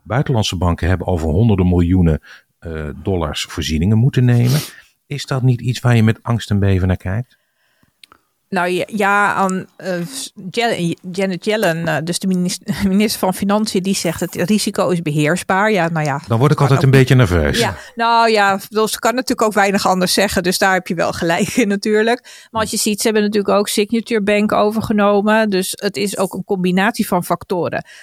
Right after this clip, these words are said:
Speaker 2: Wat natuurlijk wel het nadeel is van vastgoedbeleggingen, is dat, nou ja, leegstand, dan krijg je geen huur binnen, dus zo moeilijk is het niet.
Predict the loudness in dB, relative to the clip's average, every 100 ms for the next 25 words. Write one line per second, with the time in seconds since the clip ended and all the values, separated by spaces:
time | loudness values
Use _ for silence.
0 | -10 -6 -4 -4 -2 0 0 -2 -2 -2
1 | 0 0 0 -2 -2 -2 -2 -2 -4 -4
2 | -4 -4 -4 -4 -2 0 -2 -2 -2 0
3 | 0 -2 -6 -6 -4 -2 0 0 -2 -2
4 | -2 -2 -2 -4 -4 -4 -6 -6 -6 -2
5 | 0 2 2 2 0 -2 0 -2 -2 -4
6 | -2 -2 -2 -2 -6 -8 -8 -10 -10